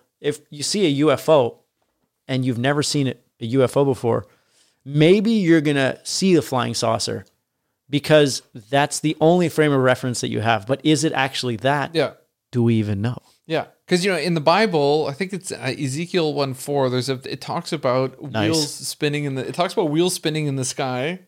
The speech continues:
Speaker 2: a metal wheel sp-, spinning in the sky, and, uh, four, like, angels coming out, you know, floating <laughs> around. Like, it, it sounds a lot like, uh, a U F O sighting.
Speaker 1: Mm-hmm.
Speaker 2: You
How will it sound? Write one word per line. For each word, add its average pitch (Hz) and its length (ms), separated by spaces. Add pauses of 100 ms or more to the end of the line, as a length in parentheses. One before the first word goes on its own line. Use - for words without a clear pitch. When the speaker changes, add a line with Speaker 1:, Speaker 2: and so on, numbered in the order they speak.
(100)
Speaker 2:
a 156 80
metal 170 240
wheel 160 240
sp-, 156 320
spinning 156 240
in 139 80
the 127 80
sky, 135 400 (480)
and, 131 220
uh, 123 160
four, 165 520
like, 127 240
angels 131 460
coming 123 300
out, 104 240 (200)
you 151 140
know, 139 140
floating 147 420
<laughs> 131 60
around. 127 180 (100)
Like, 156 300
it, 156 220
it 160 160
sounds 208 240
a 170 40
lot 151 280
like, 131 360 (480)
uh, 110 460
a 131 120
U 147 180
F 131 100
O 160 140
sighting. 127 520
Speaker 1:
Mm-hmm. 139 200
Speaker 2:
You 208 80